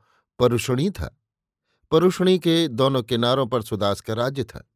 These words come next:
जो उत्तर पांचाल राज्य कहाता था। सुदास पिजवन के पुत्र थे। पिजवन राजा न थे, परंतु प्रचंड युद्ध करता थे। सुदास को प्रसिद्ध वैदिक विजयी महाराज देवोदास ने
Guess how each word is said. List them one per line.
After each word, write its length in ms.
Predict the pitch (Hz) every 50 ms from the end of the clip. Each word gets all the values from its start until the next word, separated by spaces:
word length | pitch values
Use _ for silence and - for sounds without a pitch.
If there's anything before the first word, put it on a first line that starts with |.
| _ _ _ _ _ _ _ _ _ _
जो 220 | - 104 110 147 151
उत्तर 380 | - 139 123 110 _ 139 127
पांचाल 560 | 110 - 120 117 120 113 - - 110 104 110 101
राज्य 320 | 101 101 98 92 85 90
कहाता 440 | - - 98 87 110 123 - 143 117
था। 260 | - - - - _ _ _ _ _ _ _ _ _ _ _ _ _ _ _ _ _
सुदास 720 | - - - 139 131 113 127 120 117 113 110 110 - - _ _ _ _
पिजवन 380 | - 131 117 113 107 117 110 104
के 140 | - 104
पुत्र 340 | 92 - 131 127 - 131 101
थे। 160 | 87 - - - - _ _ _ _ _ _ _ _ _ _ _ _ _ _ _ -
पिजवन 360 | 139 135 135 143 147 143 135
राजा 280 | 123 117 120 117 135 147
न 140 | 160 160 143
थे, 160 | - 117 104 - _ _ _ _ _ _ _ _ _
परंतु 540 | - 135 143 139 135 - 143 131 123 107 - _ _ _
प्रचंड 420 | 135 123 110 - 143 131 127 117
युद्ध 440 | 113 107 101 107 113 101 90 95 -
करता 360 | _ 107 101 95 - - 139 131
थे। 160 | - - - - _ _ _ _ _ _ _ _ _ _ _ _ _ _ _ _
सुदास 420 | - - 143 143 147 151 156 -
को 240 | - - 151 151 143
प्रसिद्ध 420 | 110 - 139 131 - 143 127 120
वैदिक 480 | 131 123 113 120 120 120 120 117 - 104
विजयी 300 | 107 110 101 113 110 110
महाराज 360 | 101 101 107 107 113 113 110
देवोदास 600 | 92 90 101 101 104 110 113 160 151 123 - -
ने 160 | 104 98 110